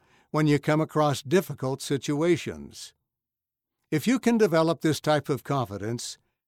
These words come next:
then you will never be troubled by questions about what behaviors or activities are or are not appropriate.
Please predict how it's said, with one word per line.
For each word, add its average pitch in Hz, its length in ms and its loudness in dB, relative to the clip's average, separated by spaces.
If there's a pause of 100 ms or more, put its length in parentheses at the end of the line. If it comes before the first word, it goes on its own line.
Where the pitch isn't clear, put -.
(240)
then 196 200 4
you 202 80 4
will 180 160 4
never 196 260 2
be 175 160 4
troubled 147 320 2
by 135 160 0
questions 143 520 -2
about 143 260 0
what 143 240 -4
behaviors 135 560 0
or 139 160 -2
activities 139 680 -4
are 135 460 0 (380)
or 147 260 0
are 135 160 -2
not 135 240 -2
appropriate. 123 720 -2